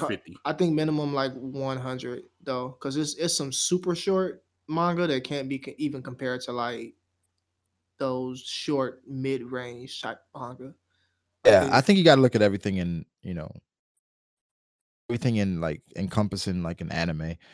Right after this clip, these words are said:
Speaker 3: So for an anime, you have to look at the longevity and
Speaker 1: Mm-hmm.
Speaker 3: you're comparing, I don't know, a new anime like Demon Slayer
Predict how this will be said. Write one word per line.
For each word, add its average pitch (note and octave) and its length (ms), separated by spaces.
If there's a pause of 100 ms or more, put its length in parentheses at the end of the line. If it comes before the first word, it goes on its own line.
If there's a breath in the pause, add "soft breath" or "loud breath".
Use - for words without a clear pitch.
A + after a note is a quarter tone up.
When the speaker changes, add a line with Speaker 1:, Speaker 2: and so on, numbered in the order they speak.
(140 soft breath)
Speaker 3:
So F#2+ 480 (520)
for G2 420
an F#2 100
anime, G2+ 600 (320 soft breath)
you G2 100
have G#2 360
to F#2+ 480 (920)
look G#2 160
at G2 80
the G2 60
longevity G2 680 (920 soft breath)
and E2+ 680 (320)
Speaker 1:
Mm-hmm. G2+ 220 (280)
Speaker 3:
you're G#2+ 140
comparing, F#2+ 720 (440 soft breath)
I G2+ 80
don't F#2 120
know, E2 240 (720)
a F2 240
new F#2+ 200
anime F2 760 (200)
like D#2+ 640 (360)
Demon F2+ 300
Slayer - 540